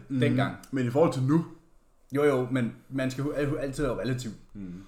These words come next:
Speaker 2: Sige sådan der, "Jamen, ham her havde ikke svære konkurrenter." Sådan der, "Jamen, det var de bedste, der var i dengang. Han var
Speaker 1: Mm.
Speaker 2: stadig den bedste
Speaker 1: Ja,
Speaker 2: dengang."
Speaker 1: det, han er stadig den bedste af de bedste.
Speaker 2: Ja, man kan ikke sige sådan der, du kan ikke sige, øh, "Hvem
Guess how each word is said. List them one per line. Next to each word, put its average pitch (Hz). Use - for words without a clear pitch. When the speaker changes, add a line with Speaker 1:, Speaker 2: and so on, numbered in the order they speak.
Speaker 2:
Sige 143
sådan 135
der, -
"Jamen, 151
ham 160
her 160
havde 135
ikke 131
svære 123
konkurrenter." 110
Sådan -
der, 95
"Jamen, 98
det 101
var 95
de 92
bedste, 117
der 107
var 87
i 82
dengang. 113
Han 98
var 98
Speaker 1:
Mm. 90
Speaker 2:
stadig 110
den 101
bedste 110
Speaker 1:
Ja, 131
Speaker 2:
dengang." 101
Speaker 1:
det, 98
han 110
er 113
stadig 139
den 123
bedste 123
af 101
de 87
bedste. 98
Speaker 2:
Ja, 110
man 113
kan 160
ikke 180
sige 185
sådan 160
der, 120
du 135
kan 151
ikke 175
sige, 160
øh, 120
"Hvem 165